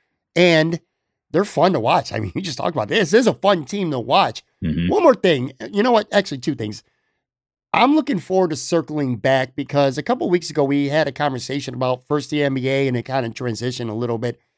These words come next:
Speaker 1: into M L B about it potentially being sustainable in Buffalo. And we had thoughts on that.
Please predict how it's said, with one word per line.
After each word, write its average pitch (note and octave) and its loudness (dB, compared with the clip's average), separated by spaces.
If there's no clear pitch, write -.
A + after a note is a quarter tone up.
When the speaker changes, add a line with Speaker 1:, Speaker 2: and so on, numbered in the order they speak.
Speaker 1:
into B2 -6
M D3 0
L B2+ 2
B C#3+ 0
about C3 0
it B2+ -4
potentially B2+ -8
being A#2+ -2
sustainable A#2 -4
in B2 -2
Buffalo. A2 -2
And A2 -4
we A#2 -4
had C3 -2
thoughts C3 0
on A2 -4
that. G#2+ -6